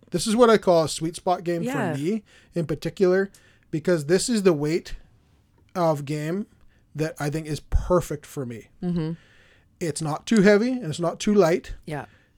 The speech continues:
Speaker 1: It's fairly quick. It's simple with lots of,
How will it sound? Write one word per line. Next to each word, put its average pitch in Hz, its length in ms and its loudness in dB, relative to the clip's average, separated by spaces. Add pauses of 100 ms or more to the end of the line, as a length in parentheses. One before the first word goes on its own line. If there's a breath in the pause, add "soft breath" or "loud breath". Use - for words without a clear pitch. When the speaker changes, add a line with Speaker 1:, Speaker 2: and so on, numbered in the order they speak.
Speaker 1:
It's 151 200 -6
fairly 190 360 2
quick. 214 400 0
It's 165 160 -4
simple 277 560 2
with 165 200 0
lots 175 760 6
of, 160 280 -2